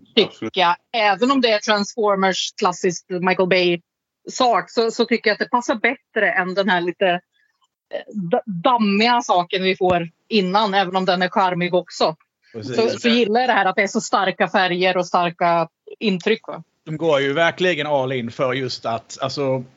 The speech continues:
Speaker 3: handlingsmässigt så skulle jag väl säga att det kanske är mer åt Mirage-hållet, men, eh, est-, estetiskt är det ju väldigt mycket Archie Comics, eh,
Speaker 2: Mm.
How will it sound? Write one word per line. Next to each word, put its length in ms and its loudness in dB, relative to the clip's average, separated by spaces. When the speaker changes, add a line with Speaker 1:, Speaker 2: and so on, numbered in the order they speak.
Speaker 3:
handlingsmässigt 880 -2
så 120 -10
skulle 160 0
jag 60 4
väl 60 -2
säga 180 2
att 60 -2
det 60 -12
kanske 320 -2
är 20 -4
mer 200 4
åt 180 -2
Mirage-hållet, 920 2
men, 280 0
eh, 100 0
est-, 200 -6
estetiskt 580 0
är 100 4
det 60 2
ju 100 4
väldigt 500 0
mycket 300 2
Archie 380 -2
Comics, 720 -2
eh, 300 -2
Speaker 2:
Mm. 260 -2